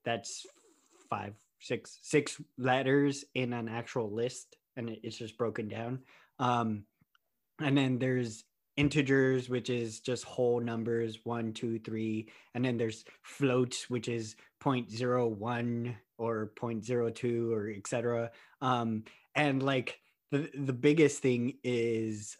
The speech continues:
or, or not biggest, but one of an example of ha-, having bugs, especially with, like, a language with Python, um, you could say, "Oh, um, this function needs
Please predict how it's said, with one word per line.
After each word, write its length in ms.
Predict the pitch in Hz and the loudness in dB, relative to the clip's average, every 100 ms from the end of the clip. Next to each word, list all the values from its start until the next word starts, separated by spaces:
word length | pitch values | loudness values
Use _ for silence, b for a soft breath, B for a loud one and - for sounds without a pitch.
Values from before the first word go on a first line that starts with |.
| - | -6
or, 180 | 113 107 | -4 -2
or 100 | 131 | 0
not 200 | 123 101 | 0 -2
biggest, 520 | 101 98 95 - - | -8 -8 -10 -10 -2
but 100 | 113 | 0
one 280 | 107 143 147 | 4 4 4
of 140 | 120 110 - _ _ | 2 -6 -18 _ _
an 220 | 123 117 | -4 -2
example 600 | 117 110 104 127 127 123 | -2 -4 -2 0 0 0
of 120 | 110 107 | -2 -4
ha-, 80 | 135 | -12
having 360 | - 131 113 110 | -6 -4 -2 -4
bugs, 380 | 110 107 101 107 113 | -4 -6 -6 -10 -12
especially 600 | 104 - 131 120 - 123 | -12 -6 -4 -4 -4 -4
with, 220 | 110 110 | -4 -6
like, 240 | 104 98 - | -10 -12 -8
a 240 | 113 98 | -8 -8
language 520 | 98 101 110 110 110 101 | -10 -8 -6 -6 -6 -8
with 180 | 101 | -12
Python, 600 | - 110 110 139 131 135 139 B B B | -12 -10 -6 -2 -2 -2 -6 B B B
um, 460 | 127 120 110 107 104 b b b b b - | -4 -2 -2 -4 -6 b b b b b 0
you 180 | 147 | 2
could 460 | 151 156 139 123 113 - | 4 4 4 4 -4 -10
say, 600 | - 143 131 131 127 127 - | -2 2 6 6 6 4 2
"Oh, 500 | 143 135 127 120 110 - | 4 6 6 4 0 -2
um, 600 | 120 117 113 110 110 - _ | -2 -2 -4 -6 -8 -12 _
this 200 | 151 147 | 4 4
function 720 | - 139 131 - 127 123 120 b b b _ | 2 -2 -2 -2 -2 -2 -6 b b b _
needs 580 | 123 131 127 120 120 - | -2 2 2 0 -4 -10